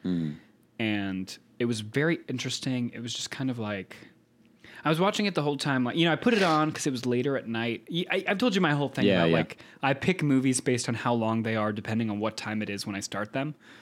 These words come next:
Speaker 2: And it was a, it's super short. So I was like, "Okay, yeah, it's, like,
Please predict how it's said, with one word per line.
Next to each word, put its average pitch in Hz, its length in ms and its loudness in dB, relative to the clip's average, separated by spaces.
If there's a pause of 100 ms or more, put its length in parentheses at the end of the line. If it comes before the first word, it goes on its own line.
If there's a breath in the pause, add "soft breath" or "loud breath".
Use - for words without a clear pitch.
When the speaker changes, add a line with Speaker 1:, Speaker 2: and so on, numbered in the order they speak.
(400 loud breath)
Speaker 2:
And 143 120 2
it 143 60 4
was 131 180 -2
a, 113 100 0 (200)
it's 127 160 -6
super - 320 -2
short. 104 440 -2
So - 120 -6
I 104 80 -8
was 110 160 -8
like, 101 160 -8 (100)
"Okay, 131 420 0
yeah, 117 200 0
it's, 107 160 -6
like, 107 160 -2